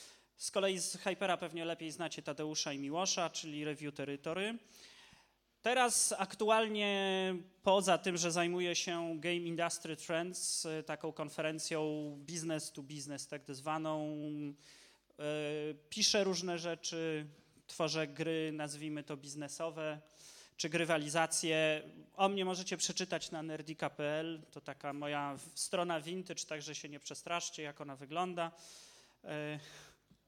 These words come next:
ale, ale jest. Dobrze, czym są gry? Ja myślę, że znacie mnóstwo definicji i zdajecie sobie z tego sprawę, że one nie są proste. Ja sobie sięgnąłem po definicję, y, z Wikipedii, w której,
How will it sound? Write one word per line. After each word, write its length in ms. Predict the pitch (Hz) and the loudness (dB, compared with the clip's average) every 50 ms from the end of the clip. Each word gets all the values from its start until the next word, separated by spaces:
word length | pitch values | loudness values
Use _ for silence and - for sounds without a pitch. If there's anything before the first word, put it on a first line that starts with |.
| _ _ | _ _
ale, 520 | 156 156 165 165 165 160 160 160 156 151 147 - _ _ _ - _ | 0 0 2 2 4 4 4 2 0 -2 -6 -12 _ _ _ -20 _
ale 220 | - 165 175 175 170 | 0 2 2 4 4
jest. 400 | 160 143 113 - - - - - _ _ - - - - - - - - - _ _ _ _ _ - - - - - | 2 2 0 -4 -10 -14 -18 -20 _ _ -20 -20 -20 -20 -20 -20 -20 -20 -20 _ _ _ _ _ -20 -20 -20 -20 2
Dobrze, 340 | - 202 233 185 156 147 139 | 6 6 6 6 4 -2 -2
czym 220 | - - 269 294 269 | 0 2 4 6 8
są 180 | - 302 277 | 8 8 8
gry? 260 | 220 233 202 180 143 127 - - - - - - - _ _ | 8 6 6 6 4 2 -4 -12 -20 -20 -20 -20 -20 _ _
Ja 180 | - - 190 202 | -6 -2 -2 -2
myślę, 220 | 214 208 - 226 | 0 -2 -2 -2
że 100 | 196 202 | -2 -2
znacie 300 | 190 190 208 202 - 214 | 0 0 0 0 0 -2
mnóstwo 380 | 190 196 208 214 208 - - 170 | -2 -2 -2 -2 -2 -2 -2 0
definicji 760 | 160 165 156 - 170 160 170 165 - - - 165 156 160 156 | 0 -2 -2 -4 -4 -4 -4 -4 -4 -6 -6 -4 -4 -2 -4
i 60 | 151 151 | -4 -2
zdajecie 320 | 147 156 156 165 - 165 | 0 2 2 2 2 0
sobie 160 | 156 - 160 | 0 0 -2
z 60 | 143 - | -2 -2
tego 180 | - 156 160 | -2 -2 -2
sprawę, 360 | 156 - - 165 160 156 165 | -2 0 2 2 2 2 2
że 140 | 151 160 160 | 0 0 0
one 140 | 156 160 156 | 0 -2 -2
nie 120 | 151 160 | -4 -6
są 160 | 156 - 160 151 | -6 -6 -6 -6
proste. 440 | - 156 143 131 - - 160 180 - - - - - - _ | -6 -6 -6 -6 -6 -6 -6 -6 -6 -8 -16 -20 -20 -8 _
Ja 100 | 185 190 | -2 0
sobie 160 | 185 220 208 | 2 2 0
sięgnąłem 400 | 202 - 208 196 208 208 196 196 | 0 0 -2 0 0 0 0 2
po 100 | 196 202 | 0 2
definicję, 760 | 170 196 190 190 196 196 202 190 - - 185 175 175 165 165 - - 156 151 151 151 151 | 2 2 0 2 0 -2 -2 -2 0 2 2 4 4 2 0 -2 -6 -6 -4 -4 -4 -4
y, 60 | 147 | -4
z 360 | 147 147 - 160 160 156 143 | -4 -4 -4 -4 -4 -4 -6
Wikipedii, 720 | 165 175 - 214 196 - 190 143 127 - 131 143 185 - - - _ _ _ _ _ _ - - - - - _ _ | -8 -10 -12 -12 -2 0 0 0 0 -2 -4 -6 -6 -8 -10 -18 _ _ _ _ _ _ -20 -20 -20 -20 -20 _ _
w 160 | _ - - | _ -20 -18
której, 760 | - - - - 214 208 202 202 196 202 196 196 196 190 180 | -18 -12 -2 2 4 4 6 6 6 6 4 4 2 0 -2